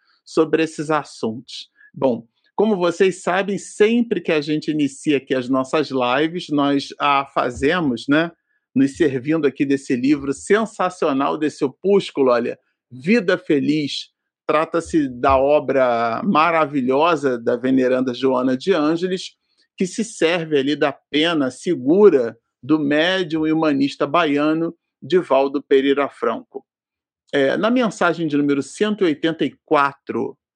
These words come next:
diz-nos assim a entidade veneranda: "No seu local de trabalho,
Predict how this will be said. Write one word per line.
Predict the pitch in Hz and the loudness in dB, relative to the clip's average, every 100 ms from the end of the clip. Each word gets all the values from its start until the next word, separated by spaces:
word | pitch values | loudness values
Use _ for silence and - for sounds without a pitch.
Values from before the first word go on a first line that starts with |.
| _ _ - | _ _ -8
diz-nos | 127 180 170 165 160 | -2 -2 0 -2 0
assim | 143 - 170 165 | -4 -6 -4 -2
a | 170 196 | -2 -2
entidade | 175 - 139 139 135 127 | -4 -6 -2 -2 -2 -4
veneranda: | 135 135 123 117 117 120 117 _ _ _ _ _ _ _ _ _ _ _ _ _ _ _ | -2 0 0 -4 -4 -6 -6 _ _ _ _ _ _ _ _ _ _ _ _ _ _ _
"No | - 165 | -2 0
seu | 175 226 233 | 2 4 4
local | 214 170 - 156 151 | 4 0 0 0 0
de | 135 | -4
trabalho, | - 127 113 127 143 127 117 - | -4 -4 0 0 0 -2 -6 -10